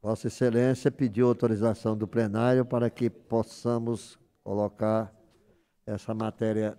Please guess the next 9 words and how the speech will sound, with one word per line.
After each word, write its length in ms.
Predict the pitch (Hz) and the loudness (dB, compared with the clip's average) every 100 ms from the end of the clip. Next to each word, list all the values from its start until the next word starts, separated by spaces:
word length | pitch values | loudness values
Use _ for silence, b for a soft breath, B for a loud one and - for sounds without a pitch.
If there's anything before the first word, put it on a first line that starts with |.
| 110 | -6
devolvida 1080 | 101 123 98 107 95 110 120 117 113 110 - - B B B B | 2 2 2 -2 0 0 2 2 0 0 -6 -20 B B B B
na 120 | 107 104 | -12 -6
votação 580 | 110 - 110 - 117 | -6 -4 -4 -2 -4
de 160 | 110 104 | -2 2
hoje. 500 | 110 101 87 - - _ _ _ _ _ _ | 4 2 0 -10 -20 _ _ _ _ _ _
Eu 120 | 107 | -6
consulto 560 | 107 123 117 - 131 131 | -2 0 0 0 0 0
o 40 | |
plenário. 680 | 110 127 120 120 120 104 85 | 0 0 2 2 2 0 -6